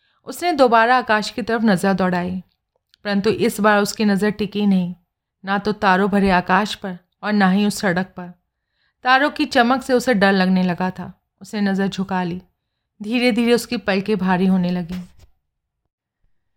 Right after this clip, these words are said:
वीणा की अंतरात्मा स्वप्न मंडल में उड़ान भरते हुए वहाँ जहाँ पहुँची, जहाँ उसके जीवन की सभी रेंजें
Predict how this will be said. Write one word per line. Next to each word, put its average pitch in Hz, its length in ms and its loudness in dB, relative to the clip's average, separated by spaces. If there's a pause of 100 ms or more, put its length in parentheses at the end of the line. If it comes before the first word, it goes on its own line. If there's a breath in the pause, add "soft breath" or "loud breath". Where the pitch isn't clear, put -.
(720)
वीणा 277 360 2
की 339 140 0
अंतरात्मा 247 720 2
स्वप्न 247 440 0
मंडल 233 420 2
में 233 120 2
उड़ान 208 460 2
भरते 208 340 2
हुए 185 360 0
वहाँ 214 280 4
जहाँ 202 380 2
पहुँची, 202 400 -2 (380)
जहाँ 233 400 2
उसके 233 240 -4
जीवन 208 380 0
की 226 140 -2
सभी 226 400 2
रेंजें 196 460 2